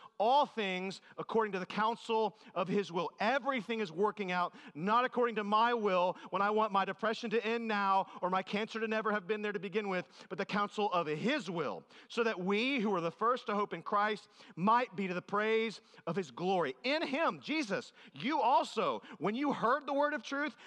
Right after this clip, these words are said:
the gospel of your salvation," man, when you believed in him, you were sealed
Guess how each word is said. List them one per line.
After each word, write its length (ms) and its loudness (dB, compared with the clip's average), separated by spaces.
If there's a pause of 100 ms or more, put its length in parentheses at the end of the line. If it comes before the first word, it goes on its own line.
(120)
the 100 -4
gospel 540 2
of 80 -2
your 100 -2
salvation," 800 0 (300)
man, 340 0 (160)
when 160 -2
you 80 0
believed 600 0
in 100 -2
him, 320 -2 (160)
you 160 -2
were 140 2
sealed 880 0